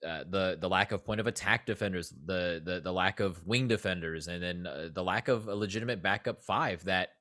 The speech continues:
look, we've talked about this plenty. You are not going to find any overlap or crossover offensively with Domantas Sabonis and the next guy.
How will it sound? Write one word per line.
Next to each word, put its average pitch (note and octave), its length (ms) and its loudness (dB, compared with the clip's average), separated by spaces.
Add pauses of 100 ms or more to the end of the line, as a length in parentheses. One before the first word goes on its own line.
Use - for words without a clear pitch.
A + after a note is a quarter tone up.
(240)
look, C#3 240 4 (1160)
we've E3+ 160 2
talked F#3+ 220 6
about D#3 200 4
this C#3 140 0
plenty. A2+ 340 2 (200)
You C3+ 160 4
are D3+ 60 10
not C#3+ 260 10
going F3+ 200 4
to D3+ 80 6
find B2 420 6 (880)
any G3 560 8
overlap C#3 560 8
or A#2 100 6
crossover A2+ 640 6
offensively G2 580 0
with F2 240 -4
Domantas G#2 460 -2
Sabonis G2 260 -2
and F2+ 80 -8
the E2 60 -10
next D#2 180 -6
guy. - 160 -16